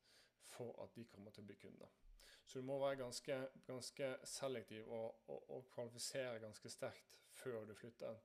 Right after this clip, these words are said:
eh, eh, en avtale, eller oppretter en avtale i, i pipeline. Så, så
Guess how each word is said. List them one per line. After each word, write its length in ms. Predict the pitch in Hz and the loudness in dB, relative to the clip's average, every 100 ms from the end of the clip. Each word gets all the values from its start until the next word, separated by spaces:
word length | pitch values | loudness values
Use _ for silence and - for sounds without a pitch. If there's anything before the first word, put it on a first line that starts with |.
| - | -6
eh, 300 | - 113 120 - | -6 -6 -10 -8
eh, 120 | 120 - 123 | -8 -8 -4
en 60 | |
avtale, 560 | 113 113 - 123 107 - - - - | 0 0 0 -2 -2 -4 -12 -20 -8
eller 140 | 117 135 | -2 -2
oppretter 340 | - 123 113 | -4 -10 -8
en 120 | 113 107 | -4 -4
avtale 420 | 107 117 104 95 - | -2 -4 -4 -6 -8
i, 140 | 117 107 - | -10 -8 -10
i 80 | |
pipeline. 500 | 117 101 101 - - - _ _ _ _ _ _ _ - _ _ _ - - - - - - | -6 -4 -4 -10 -14 -20 _ _ _ _ _ _ _ -20 _ _ _ -20 -16 -14 -14 -14 0
Så, 140 | 156 156 - | 2 2 -2
så 440 | - - 160 160 | -2 4 6 6